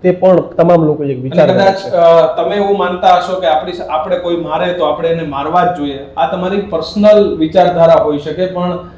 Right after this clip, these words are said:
Speaker 2: આપણે ન ભૂલવું જોઈએ કે આપણે આઝાદ ભારતની અંદર, અ, કાયદો અને વ્યવસ્થાની વચ્ચે રહીએ છીએ, આપણે લોકશાહીમાં રહીએ છીએ.
Speaker 1: એટલે
Speaker 2: એટલે કોઈ ધોકા ઉપાડે તો આપણે ધોકા ઉપાડવા, એ વાત જરૂરી નથી.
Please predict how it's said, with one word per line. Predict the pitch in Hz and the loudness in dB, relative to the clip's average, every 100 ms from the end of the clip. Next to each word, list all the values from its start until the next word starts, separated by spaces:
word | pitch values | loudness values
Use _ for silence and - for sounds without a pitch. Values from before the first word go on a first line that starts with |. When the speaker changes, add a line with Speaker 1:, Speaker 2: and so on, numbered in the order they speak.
| - - - | -20 -14 -8
Speaker 2:
આપણે | - 175 | 0 4
ન | 175 | 6
ભૂલવું | 190 202 180 190 185 | 6 4 4 4 2
જોઈએ | 190 190 | 2 2
કે | |
આપણે | 165 156 170 | 2 2 2
આઝાદ | 165 156 175 175 | 2 2 2 0
ભારતની | 156 156 - 175 170 | -2 -4 -4 -6 -4
અંદર, | 165 | 0
અ, | 190 - - - 147 143 | 2 0 -4 -10 -8 -6
કાયદો | 151 147 156 190 208 | -4 -2 -2 2 2
અને | 202 165 165 | 2 -2 -4
વ્યવસ્થાની | 160 160 165 - 185 202 | -2 -4 -4 -6 -4 -4
વચ્ચે | 156 143 185 | -6 -4 0
રહીએ | 175 160 160 - | 2 2 0 -2
છીએ, | 190 | -2
આપણે | 208 208 151 | 0 0 -2
લોકશાહીમાં | 160 - 170 143 147 139 | -4 -4 -4 -4 -6 -10
રહીએ | 131 | -12
છીએ. | 127 | -14
Speaker 1:
એટલે | 123 - - 135 131 - 147 143 | -16 -18 -16 -16 -14 -8 -8 -4
Speaker 2:
એટલે | 147 175 185 185 | 2 4 6 4
કોઈ | 180 175 | 4 4
ધોકા | 156 143 175 | 2 0 2
ઉપાડે | 175 175 175 | 4 4 4
તો | 175 | 4
આપણે | 165 143 175 160 | 2 2 0 -6
ધોકા | 147 160 | -8 -2
ઉપાડવા, | 160 - 175 170 180 180 175 | 0 2 2 2 4 2 0
એ | 165 | 0
વાત | 170 170 170 156 | 0 0 -4 -6
જરૂરી | 160 180 180 151 | -2 0 -2 -4
નથી. | 147 202 202 | -6 -4 -4